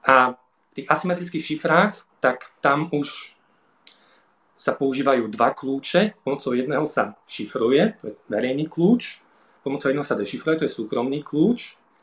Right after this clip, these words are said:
A ten súkromný kľúč musí ostať tajný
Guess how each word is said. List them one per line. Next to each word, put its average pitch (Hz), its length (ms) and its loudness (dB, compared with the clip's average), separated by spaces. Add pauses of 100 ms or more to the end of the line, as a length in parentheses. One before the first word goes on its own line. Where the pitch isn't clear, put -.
(640)
A 139 240 4 (1900)
ten 151 160 -2
súkromný 190 400 0
kľúč 190 160 0
musí 180 240 -2
ostať 175 320 0
tajný 120 560 2